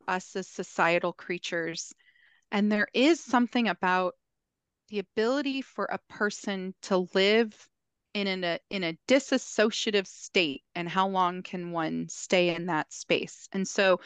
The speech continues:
what we are trying to ask kids to do, some of the kids, especially the kids who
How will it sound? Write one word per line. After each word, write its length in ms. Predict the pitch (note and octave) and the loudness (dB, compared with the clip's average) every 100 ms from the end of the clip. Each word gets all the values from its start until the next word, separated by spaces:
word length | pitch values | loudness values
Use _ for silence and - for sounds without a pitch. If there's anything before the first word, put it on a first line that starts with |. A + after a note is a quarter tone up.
| - - - _ _ - | -8 -20 -20 _ _ 2
what 240 | A3+ - G3 | 4 4 0
we 260 | G3+ D4 F4+ | 0 2 4
are 100 | D#4+ | 2
trying 540 | - - F#3 F3+ F3 | 0 -2 0 0 -6
to 120 | F3 - | -10 -4
ask 500 | F3 F3 E3+ - - - _ _ _ - - - _ _ - | 0 0 -2 -12 -20 -20 _ _ _ -20 -20 -20 _ _ -2
kids 420 | C4+ A#3 G#3 - | -2 -2 -8 -16
to 140 | - | -16
do, 380 | E3 D3+ C#3+ D#3+ | -8 -4 -2 -2
some 280 | F#3 - A3+ | -2 2 2
of 160 | G#3+ | 2
the 80 | F#3+ | -2
kids, 400 | - D#3+ D3+ - | -4 -4 -4 -6
especially 540 | - - G#3 - - A#3 | -14 -2 0 0 -2 -2
the 100 | G#3 | -2
kids 360 | - F3+ - - | -2 -4 -4 -6
who 260 | F#3 E3 | -4 -6